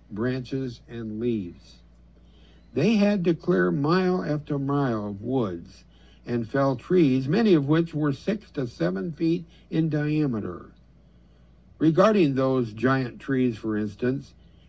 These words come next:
it was not very long before they had one man pulling them over.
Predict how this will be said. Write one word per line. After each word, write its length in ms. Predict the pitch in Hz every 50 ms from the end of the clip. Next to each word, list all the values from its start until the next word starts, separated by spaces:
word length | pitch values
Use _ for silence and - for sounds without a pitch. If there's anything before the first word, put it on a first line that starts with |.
| -
it 180 | - 143 143 143
was 220 | 135 123 120 113
not 340 | 117 110 120 127 156 208 247
very 400 | 202 170 175 180 190 196 190 180
long 540 | 170 156 151 147 127 107 101 101 110 117 110
before 760 | 113 123 120 - - - 156 170 160 131 123 127 139 139 - - - - - -
they 180 | - 196 220
had 240 | 196 185 185 180 170
one 400 | 147 123 123 143 185 220 208 165
man 540 | 123 123 123 120 110 110 117 135 160 175 170 - - - - - -
pulling 480 | - - 135 139 135 139 156 170 180 180
them 180 | 202 208 208
over. 460 | 226 233 254 262 226 160 120 95 82